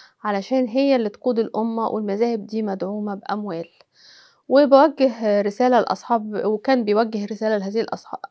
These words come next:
أصحاب هذه المذاهب، وقال لهم: "كن كما تشاء، لكن بشرط إنك لا تصادر مذهبي وتقعد بأموالك تشتري ذمم الفقراء". وقال لهم،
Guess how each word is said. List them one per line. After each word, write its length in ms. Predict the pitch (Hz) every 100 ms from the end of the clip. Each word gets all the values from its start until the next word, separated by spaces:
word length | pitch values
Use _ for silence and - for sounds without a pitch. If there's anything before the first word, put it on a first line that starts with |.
| -
أصحاب 280 | - 220
هذه 180 | 214 214
المذاهب، 560 | 226 190 254 277 277 254 _ - - - _
وقال 260 | 269 262 240
لهم: 220 | 285 254
"كن 280 | - 311 277
كما 280 | 277 269 214
تشاء، 460 | 202 - 269 -
لكن 420 | 233 254 262 233
بشرط 380 | 208 196 262 262 - -
إنك 380 | 254 240 233 220
لا 140 | 214
تصادر 420 | 240 240 247 240
مذهبي 580 | 214 190 - 233 240 240 - - _ _
وتقعد 460 | 214 285 277 233 185
بأموالك 560 | - 196 220 240 226
تشتري 380 | 208 - 240 233
ذمم 340 | 208 226 220 202
الفقراء". 560 | 196 208 208 190 -
وقال 280 | - 254 269
لهم، 360 | 302 302 277